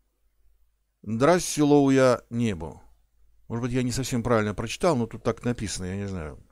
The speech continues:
То есть, то есть вообще это понять невозможно, как китайская грамота, да? Э, имеется в виду, как я уже объяснил, что вечером вы говорите: «Будет сухо, потому что небо красно».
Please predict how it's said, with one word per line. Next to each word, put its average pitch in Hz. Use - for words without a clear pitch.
То -
есть, 90
то -
есть 123
вообще 170
это 123
понять 104
невозможно, 151
как 117
китайская 117
грамота, 98
да? 143
Э, 92
имеется 123
в 123
виду, 135
как 117
я 113
уже 104
объяснил, 104
что 87
вечером 110
вы 101
говорите: 104
«Будет 107
сухо, 214
потому 120
что -
небо 131
красно». 98